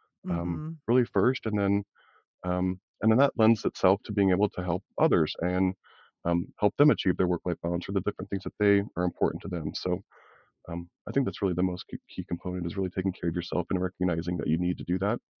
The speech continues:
Speaker 2: And not just trying to, to shove it away and power
Speaker 1: Absolutely.
Speaker 2: through, <laughs>
Speaker 1: Absolutely, yep.
Speaker 2: which is kind of our, our default method or default mode, right? You just wanna
Speaker 1: You're right.
Speaker 2: push through and get it done, and then you'll deal with the fallout later, which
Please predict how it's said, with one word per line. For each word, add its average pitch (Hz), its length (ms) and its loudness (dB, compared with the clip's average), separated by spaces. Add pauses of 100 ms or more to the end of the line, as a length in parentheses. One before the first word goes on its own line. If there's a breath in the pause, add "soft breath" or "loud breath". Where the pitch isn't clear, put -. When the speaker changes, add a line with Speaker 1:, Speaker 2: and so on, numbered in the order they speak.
Speaker 2:
And 185 140 -6
not 180 180 -6
just 170 200 -12
trying 175 280 -6
to, 175 320 -6 (120)
to 180 120 -8
shove 185 360 -4
it 185 80 -4
away 175 480 -4
and 156 320 -10 (400 loud breath)
power 196 320 2
Speaker 1:
Absolutely. 190 400 2
Speaker 2:
through, 208 100 2 (140)
<laughs> 302 260 6 (100)
Speaker 1:
Absolutely, 104 720 4
yep. 98 220 4
Speaker 2:
which 254 160 -4
is 247 160 -4
kind 240 240 2
of 214 140 -4
our, 190 380 -4
our 190 140 -2
default 190 560 -2
method 165 440 -6
or 165 100 -4
default 175 520 -4
mode, 156 280 -6
right? 160 300 -4
You 170 140 -8
just 165 180 -8
wanna 185 160 -2
Speaker 1:
You're - 20 2
right. 190 220 2
Speaker 2:
push - 40 -12
through 180 240 -6
and 175 120 -8
get 170 140 -6
it 165 120 -10
done, 170 360 -2
and 165 120 -10
then 165 140 -10
you'll 170 140 -6
deal 170 320 -4
with 165 160 -8
the 170 80 -6
fallout 165 500 -2
later, 160 360 -6
which - 500 -10